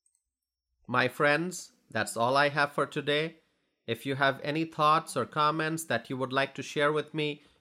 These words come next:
please visit my website, tossafanam dot net. You can also find me on social media. Please send me a message, leave me a comment, and I always appreciate hearing from my listeners.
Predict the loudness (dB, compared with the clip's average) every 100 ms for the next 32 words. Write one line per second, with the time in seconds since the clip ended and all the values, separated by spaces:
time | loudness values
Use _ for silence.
0 | _ -6 0 0 0 -2 -2 -2 0 0
1 | 2 2 0 0 0 0 0 0 -2 -10
2 | -4 -2 -2 0 0 0 -2 -2 -4 -10
3 | _ _ _ _ _ _ -6 -4 -2 0
4 | 0 0 -4 0 0 0 -2 -2 -2 -4
5 | -4 -4 -6 -6 -4 -2 0 -2 -8 _
6 | _ _ _ _ _ _ -4 -2 -2 0
7 | 0 2 -2 0 2 2 2 -2 -2 -6
8 | -14 -8 -4 -4 -4 -4 -4 0 0 2
9 | 0 -2 -6 -16 _ _ _ _ _ _
10 | -2 0 0 0 -2 -6 -10 _ _ _
11 | _ -2 0 0 2 2 2 0 0 -2
12 | -6 -8 -6 -6 -6 -6 -6 -6 -4 -2
13 | -2 -4 -6 -4 -4 -4 -6 -8 -10 -12
14 | -12